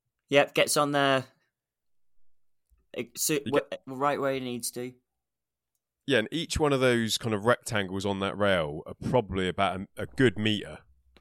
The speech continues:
Speaker 2: I'd
Speaker 1: Yeah.
Speaker 2: say. If a
Speaker 1: Yeah,
Speaker 2: board
Speaker 1: may-,
Speaker 2: is
Speaker 1: maybe even close to, like, a meter twenty.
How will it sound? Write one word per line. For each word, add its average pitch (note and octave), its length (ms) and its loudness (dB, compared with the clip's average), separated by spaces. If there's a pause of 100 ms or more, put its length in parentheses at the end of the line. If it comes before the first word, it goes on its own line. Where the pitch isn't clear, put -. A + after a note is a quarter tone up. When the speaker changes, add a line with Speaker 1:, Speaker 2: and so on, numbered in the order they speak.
(180)
Speaker 2:
I'd F2 160 2
Speaker 1:
Yeah. D3 100 8
Speaker 2:
say. E2+ 300 -4 (760)
If - 80 -16
a A2 120 -2
Speaker 1:
Yeah, C#3 200 8
Speaker 2:
board C#3 120 6
Speaker 1:
may-, C#3+ 80 2
Speaker 2:
is C#3+ 100 -4
Speaker 1:
maybe D3+ 260 0
even C3+ 240 0
close C3 300 -2
to, C3+ 100 -8
like, B2 200 -2 (140)
a A#2+ 80 -6
meter B2 260 -6
twenty. A#2 560 -10